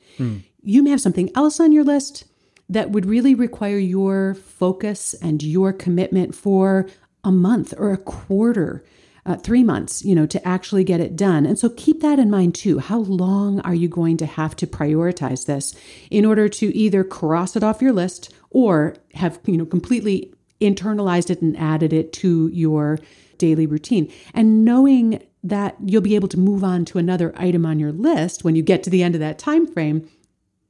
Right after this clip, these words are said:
Speaker 2: can, can also be kind of motivating, can make it easier for you to say, "Yep, I am gonna back burner this, but I can see that by focusing on this now, the latest I would have to wait before picking that up would be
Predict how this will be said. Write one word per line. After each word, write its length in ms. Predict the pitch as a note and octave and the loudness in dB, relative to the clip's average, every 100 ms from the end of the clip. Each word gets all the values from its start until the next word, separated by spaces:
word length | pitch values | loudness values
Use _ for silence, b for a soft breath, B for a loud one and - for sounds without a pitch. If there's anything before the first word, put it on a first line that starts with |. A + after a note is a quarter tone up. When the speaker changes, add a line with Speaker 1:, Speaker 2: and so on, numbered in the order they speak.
| _ - - | _ -20 -10
Speaker 2:
can, 260 | - A3 - | -2 -2 -2
can 180 | G3 G3 | -4 -4
also 300 | F#3+ F#3 E3+ | -4 -2 -2
be 140 | E3 | -2
kind 200 | - F3 | -2 -2
of 80 | D#3+ | 0
motivating, 540 | F3+ F3 D#3+ D#3 D3+ | 2 2 0 0 0
can 180 | E3 D#3 | 0 0
make 180 | E3 E3 | 0 0
it 60 | - | 0
easier 400 | A#3 A3 F#3+ E3+ | 2 2 2 2
for 100 | F3 | 0
you 100 | D#3+ | -2
to 80 | D#3+ | -2
say, 140 | E3+ | -2
"Yep, 260 | D#3+ F3+ b b b | -2 -2 b b b
I 80 | - | -10
am 260 | F3 F#3 A3 | -2 0 2
gonna 180 | A#3+ A3+ | 2 0
back 300 | G#3 G3 - | -2 -6 -4
burner 240 | G#3+ F#3+ | 0 0
this, 260 | D#3 D#3 - | 0 -2 -4
but 160 | F#3 | 0
I 80 | F3 | 0
can 200 | F3 F#3 | 0 -2
see 260 | - C#4 C#4 | 0 2 2
that 260 | D#3 D3+ | 0 -4
by 120 | F3+ | -4
focusing 500 | E3 G3 F#3+ G3 G3 | -2 -2 -2 -2 -2
on 120 | F#3 E3+ | 0 0
this 200 | E3 D3+ | -2 -4
now, 440 | D3+ D#3+ G#3+ B3+ B3+ B B | -4 -2 -2 -4 -6 B B
the 140 | G#3 | -2
latest 720 | G3+ G#3 A3 A#3+ A#3 G3 - - | 0 0 2 2 2 0 -4 -8
I 80 | G3+ | -4
would 180 | F#3 F#3 | 0 0
have 300 | D#3 F3+ - | -2 -6 -6
to 120 | F#3 | -4
wait 260 | E3+ A3 - | 0 0 0
before 260 | D#3+ D#3+ | -4 -4
picking 360 | D#3 F#3 F3+ D3+ | -2 -4 -2 2
that 200 | G#3+ C4+ | 2 2
up 220 | D3+ - | 0 0
would 100 | D#3+ | -2
be 300 | D3+ C#3+ C#3+ | 2 0 -2